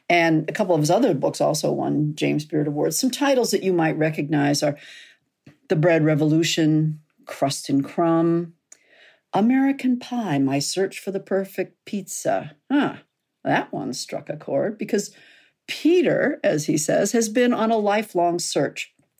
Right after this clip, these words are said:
for the perfect pizza. And this search has led him down an interesting path, including twenty years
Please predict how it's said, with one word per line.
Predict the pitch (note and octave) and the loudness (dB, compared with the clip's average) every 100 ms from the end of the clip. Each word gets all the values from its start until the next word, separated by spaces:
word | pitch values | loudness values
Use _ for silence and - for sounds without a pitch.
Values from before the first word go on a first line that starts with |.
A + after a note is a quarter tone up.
| _ | _
for | - | -2
the | D#3 D#3 | 0 0
perfect | - C#3 - - | -2 -4 -8 -6
pizza. | - - - D#3 - _ _ _ - - - F3+ | -6 -6 -8 -8 -14 _ _ _ -20 -20 -4 2
And | F3 | 4
this | G#3 D4+ | 4 2
search | - F3 D#3+ D#3+ - - _ _ _ | 0 0 0 -2 -8 -10 _ _ _
has | D#3+ D#3+ | -2 0
led | G#3+ | 2
him | B3 | 2
down | G#3+ F3 F3 F3+ | 2 0 0 0
an | A#3 | 0
interesting | C#3 - C#3+ D#3 D#3+ | -2 -4 -8 -6 -6
path, | F3+ A3+ B2+ - - _ _ _ - _ _ _ | -2 -2 -2 -8 -20 _ _ _ -20 _ _ _
including | F3+ E3 D#3 F3+ E3 D#3 D3+ D3 | 4 4 4 4 6 6 4 2
twenty | - B3 C4 A3+ | -2 -2 -2 -2
years | G3+ A#3 - - - - - | -2 0 0 -2 -6 -8 -8